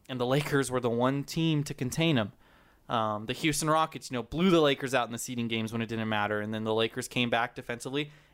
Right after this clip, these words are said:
and shut down the Rockets, turned the second highest scoring team in the league to someone who was averaging, like, one oh two a game. Um, so I'm not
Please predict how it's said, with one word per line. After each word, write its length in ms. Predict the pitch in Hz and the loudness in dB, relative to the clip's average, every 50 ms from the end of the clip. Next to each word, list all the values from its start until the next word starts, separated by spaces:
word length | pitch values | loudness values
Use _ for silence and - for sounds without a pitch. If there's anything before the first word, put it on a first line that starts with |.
| _ - | _ -10
and 140 | 131 123 123 | -8 -6 -6
shut 420 | - - - - 160 147 - 147 | -4 -2 2 2 2 2 2 0
down 220 | 147 139 131 131 | 0 0 2 2
the 80 | 127 123 | 2 2
Rockets, 480 | 123 131 135 131 - 117 110 - - - | 4 4 4 2 0 -4 -10 -10 -12 -10
turned 280 | - 151 147 139 139 131 | -6 -6 -4 -4 -2 -4
the 60 | 123 | -4
second 380 | - - - 160 156 165 151 | -2 0 0 0 0 -2 -4
highest 220 | 151 151 147 143 - | -4 -2 -2 -2 -2
scoring 260 | - 151 147 139 135 | 0 2 2 2 2
team 220 | 123 - 147 135 | 0 -2 0 0
in 40 | 131 | 2
the 80 | 123 117 | 2 2
league 320 | 120 131 151 151 135 - - | 2 2 2 2 2 0 -4
to 120 | - 139 | -8 -6
someone 240 | - - 135 135 131 | -4 -4 -2 -2 -2
who 80 | 131 127 | -2 -2
was 120 | 127 123 | 0 0
averaging, 320 | 139 131 135 147 131 135 123 | 0 0 0 -2 -4 -6 -6
like, 160 | 113 110 - | -8 -8 -6
one 220 | 123 127 143 143 | -2 -2 0 0
oh 80 | 143 131 | 0 -2
two 260 | - - - 170 156 | -2 0 2 4 4
a 60 | 135 - | 2 2
game. 560 | - - 135 135 151 160 147 117 101 101 - _ - - - - - - _ _ - | 0 -2 0 0 2 0 0 -2 -4 -8 -14 _ -20 -20 -20 -20 -20 -20 _ _ -10
Um, 440 | - 123 120 113 107 101 98 95 - _ _ _ _ _ - | -6 -4 -4 -4 -4 -6 -10 -12 -16 _ _ _ _ _ -6
so 220 | - - 196 151 | -2 -2 0 0
I'm 180 | 151 185 185 185 | 0 -2 0 2
not 340 | 202 208 214 214 190 - | 4 4 4 2 0 -2